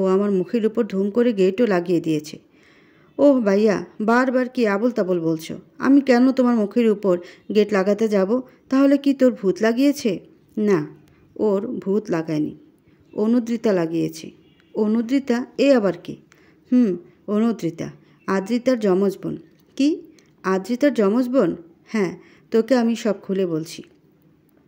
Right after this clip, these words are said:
এরপর আম্মু আদ্র ভাইয়াকে আর আমাকে অনুদ্রিতার কথা সব খুলে বলেন। আমাকে দত্তক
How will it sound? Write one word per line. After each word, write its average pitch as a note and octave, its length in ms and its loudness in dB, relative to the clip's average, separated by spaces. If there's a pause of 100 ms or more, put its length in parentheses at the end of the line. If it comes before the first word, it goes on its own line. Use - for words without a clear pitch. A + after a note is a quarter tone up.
(480)
এরপর G#3 360 -2 (380)
আম্মু G#3 320 0 (120)
আদ্র G3 300 -4
ভাইয়াকে G#3+ 540 -2 (720)
আর F3+ 240 0 (180)
আমাকে F#3+ 400 -2 (680)
অনুদ্রিতার G3 680 -2
কথা F#3 300 -4
সব A3+ 260 -4
খুলে E3 240 0
বলেন। D3 260 -6 (1080)
আমাকে B3+ 420 0
দত্তক A3+ 420 0